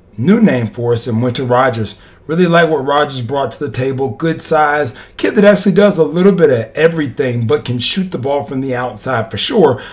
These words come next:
and caught my attention personally in that way with her ability to let it fly and be able to stretch your defense from the outside. Like we talked about, a solid frame.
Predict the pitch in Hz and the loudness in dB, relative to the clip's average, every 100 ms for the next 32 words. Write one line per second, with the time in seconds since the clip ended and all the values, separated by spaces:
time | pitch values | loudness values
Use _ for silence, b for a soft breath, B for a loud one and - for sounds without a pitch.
0 | B 147 131 - 190 107 123 151 165 151 | B -10 -10 0 0 2 -2 2 4 2
1 | - 139 127 120 - 151 - 143 123 123 | 0 -4 -6 -8 -2 -2 -2 -4 -4 -6
2 | 135 131 107 139 120 92 110 151 139 123 | -6 -6 -6 -6 -8 -10 -2 0 2 -2
3 | B B - 147 143 151 131 120 143 135 | B B -8 -6 -2 0 0 -2 -6 -6
4 | 123 123 120 117 123 131 139 - - 127 | -6 -2 -2 -2 -2 -2 -4 -8 -8 -2
5 | 127 117 117 107 107 - 143 123 - 110 | -2 -2 -4 -6 -8 -8 -4 -4 -4 -8
6 | 95 92 131 127 - 120 101 - 123 120 | -12 -12 -12 -10 -8 -8 -6 -10 -8 -4
7 | 110 110 120 123 120 - 127 127 123 180 | -6 -6 -6 -6 -2 -2 0 0 0 -4
8 | B B B B _ _ 143 147 - 156 | B B B B _ _ -8 0 4 4
9 | 139 120 113 156 147 143 123 - 143 139 | 4 -2 -2 0 2 2 -2 -4 -4 -2
10 | 135 131 120 | -2 -4 -6